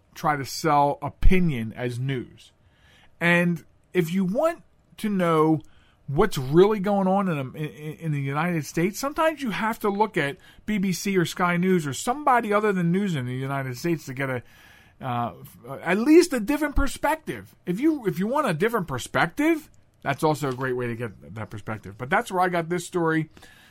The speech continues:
uh, and you feel free to do with it what you want. I'm gonna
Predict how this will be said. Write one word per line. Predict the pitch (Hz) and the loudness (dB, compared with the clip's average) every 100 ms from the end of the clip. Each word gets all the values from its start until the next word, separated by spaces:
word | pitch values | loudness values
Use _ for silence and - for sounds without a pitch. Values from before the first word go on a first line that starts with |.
| _ - | _ -10
uh, | 110 107 107 107 - | -6 -4 -6 -6 -10
and | 131 120 120 117 120 113 | -12 -8 -6 -6 -8 -10
you | 131 123 127 127 127 | -10 -6 -4 -4 -4
feel | 117 131 123 | -6 -8 -8
free | - 127 120 - | -6 -8 -8 -10
to | 123 117 117 113 - | -8 -6 -8 -10 -4
do | 165 | -2
with | 247 160 - | 0 -4 -4
it | 131 127 _ _ _ _ | -8 -8 _ _ _ _
what | 127 165 | -8 -6
you | 208 | -6
want. | 147 127 139 | -2 -4 -4
I'm | 127 135 | -10 -10
gonna | 131 120 113 | -10 -8 -10